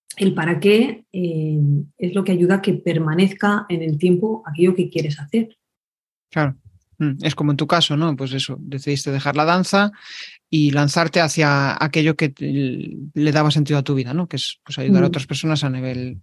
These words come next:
Speaker 2: a nivel emocional. Em, vamos a entrar ahora en un apartado más centrado en la comunicación, en la audiencia, ¿no? Y ahí sí que me gustaría, eh, pues, preguntarte, em, ¿cuáles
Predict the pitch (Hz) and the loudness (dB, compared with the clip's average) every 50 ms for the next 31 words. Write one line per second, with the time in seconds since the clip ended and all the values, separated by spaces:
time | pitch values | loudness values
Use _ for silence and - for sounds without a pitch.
0 | _ - 139 139 135 135 139 139 139 139 139 139 147 135 127 127 123 - - - | _ -4 -4 -2 0 0 0 0 0 -2 -2 -2 -4 -6 -6 -8 -10 -12 -16 -16
1 | - - - - - - - - - _ - - 180 165 160 160 160 160 156 156 | -14 -14 -14 -14 -16 -18 -20 -20 -18 _ 0 2 4 4 4 4 4 4 2 2
2 | 160 160 156 151 151 - - - 180 190 220 240 226 247 220 208 220 208 208 196 | 2 2 0 0 -2 -4 -6 -2 0 0 2 2 2 0 0 2 4 4 6 6
3 | 190 190 185 180 175 175 170 170 170 165 160 160 147 165 151 151 165 165 160 160 | 4 4 4 2 2 0 0 -2 -2 -2 -2 -4 -4 -6 -6 -4 -4 -2 0 0
4 | 165 165 156 - - - - - - 160 147 156 156 151 151 147 147 143 147 143 | 0 -2 -2 -4 -10 -12 -14 -8 -6 -6 -2 0 0 2 2 2 2 0 0 0
5 | 143 143 139 143 135 139 190 196 208 196 185 170 151 143 139 139 143 170 190 202 | 0 0 -2 -4 -4 0 0 0 2 2 0 0 -2 -2 -2 -2 -2 0 0 0
6 | 180 - 160 147 156 185 196 - _ _ _ _ _ - 175 175 170 165 160 185 | 0 -2 -4 -4 -4 -4 -8 -10 _ _ _ _ _ -6 0 2 4 4 4 4
7 | 214 233 - 262 233 247 233 220 214 208 208 208 190 190 190 196 190 185 180 - | 4 2 0 0 -2 -2 0 0 0 0 2 2 2 2 4 2 2 2 0 -4
8 | - 160 160 160 156 156 151 151 147 147 147 143 - 151 139 - _ _ - - | -6 -4 -2 -2 0 0 0 0 0 -2 -4 -4 -6 -8 -8 -8 _ _ -8 -4
9 | 160 147 143 151 147 143 190 196 196 202 - - 170 190 _ _ _ _ _ _ | -4 -2 -2 -2 -2 2 2 2 2 0 -2 -4 -6 -6 _ _ _ _ _ _
10 | - - - - - - _ _ _ _ _ - - 175 165 147 101 73 - - | -20 -20 -20 -20 -20 -20 _ _ _ _ _ -12 -8 -6 -6 -6 -6 -8 -6 0
11 | - 185 202 220 208 - - - - - | 0 2 4 4 4 4 2 2 -2 -4